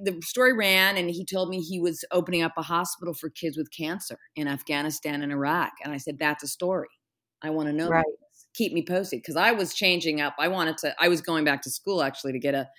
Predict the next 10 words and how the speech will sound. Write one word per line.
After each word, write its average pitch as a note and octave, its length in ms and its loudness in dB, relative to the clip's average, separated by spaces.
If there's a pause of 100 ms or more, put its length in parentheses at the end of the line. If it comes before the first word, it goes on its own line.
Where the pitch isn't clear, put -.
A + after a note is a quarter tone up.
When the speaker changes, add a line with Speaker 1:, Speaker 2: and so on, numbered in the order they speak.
(380)
Speaker 1:
a - 40 -6
master's E3 480 0
in D#3 80 0
international D3 520 -4
relations D3 520 -2
at B2+ 80 -10
Johns B2+ 280 -8
Hopkins. - 480 -8
So D3 120 -2
I F#3 140 4